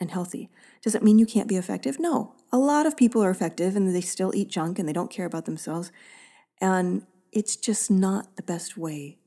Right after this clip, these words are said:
to do it. You deserve better. You know, back in the nineteen fifties, when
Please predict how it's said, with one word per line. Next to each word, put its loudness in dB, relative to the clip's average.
to -10
do -4
it. -12
You 0
deserve -4
better. -10
You 2
know, 2
back 0
in 4
the 2
nineteen -2
fifties, -6
when -6